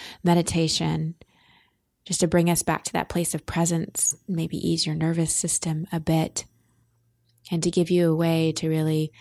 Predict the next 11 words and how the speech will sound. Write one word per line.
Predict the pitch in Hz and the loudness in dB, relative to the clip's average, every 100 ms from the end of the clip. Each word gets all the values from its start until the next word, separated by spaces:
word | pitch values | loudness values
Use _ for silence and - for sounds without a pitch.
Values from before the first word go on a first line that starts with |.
| - | -12
send | - 214 202 190 | -2 4 4 4
light | 180 165 - | 4 0 -2
and | - 175 160 | -2 0 0
love. | 156 151 160 160 - _ _ _ _ _ _ _ _ _ _ _ _ _ - _ _ _ _ | 0 0 -2 -6 -16 _ _ _ _ _ _ _ _ _ _ _ _ _ -20 _ _ _ _
So | - - 196 180 | 0 4 4 4
just | 185 - | 2 0
take | 196 | -2
a | 170 | 0
nice | 160 151 | 0 -2
deep | 170 170 | -4 -2
breath | 175 165 165 - - | 0 0 0 -2 -10